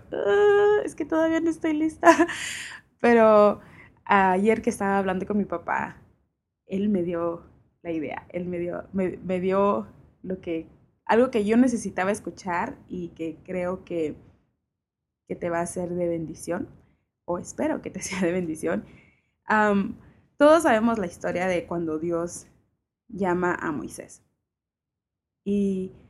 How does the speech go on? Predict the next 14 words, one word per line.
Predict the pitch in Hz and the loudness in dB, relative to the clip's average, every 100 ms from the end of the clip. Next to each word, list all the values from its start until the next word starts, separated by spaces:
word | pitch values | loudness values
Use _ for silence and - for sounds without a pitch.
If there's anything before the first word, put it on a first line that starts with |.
| _ _ _ _ _ _ | _ _ _ _ _ _
cuando | 170 170 165 | -6 -4 0
ve | 175 180 175 | 0 2 2
la | 175 | -2
zarza | 180 165 180 | -6 -8 -6
ardiente | 185 208 190 180 185 175 | -4 -2 -2 -4 -6 -6
y | 170 - | -6 -8
se | 170 | -14
acerca. | - 165 - - 135 _ _ _ _ _ _ _ _ _ _ _ _ _ _ _ _ _ - | -14 -14 -14 -20 -20 _ _ _ _ _ _ _ _ _ _ _ _ _ _ _ _ _ -6
Dios | 208 247 269 | 0 2 2
le | 269 | 0
dice | 240 226 247 233 | -2 -2 0 0
a | 208 | 0
Moisés | 185 175 175 175 | -2 -2 -6 -6
algo | 160 156 156 160 | -6 -4 -4 -6